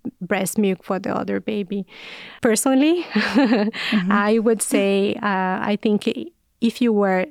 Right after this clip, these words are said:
Speaker 1: donating and to serve for a baby who is, uh,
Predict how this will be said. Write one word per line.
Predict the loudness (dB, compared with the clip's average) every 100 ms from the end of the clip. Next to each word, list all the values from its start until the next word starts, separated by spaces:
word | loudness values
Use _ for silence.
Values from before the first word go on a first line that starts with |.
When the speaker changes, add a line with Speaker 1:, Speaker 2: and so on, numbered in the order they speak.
| -2
Speaker 1:
donating | 2 2 2 2 2 2 2 0
and | -2 -2 -4 -2
to | -2
serve | -2 -2 0 -2 -6
for | -4 0 0
a |
baby | 0 -2 -2
who | -4 -2
is, | -2 -2 -8
uh, | -10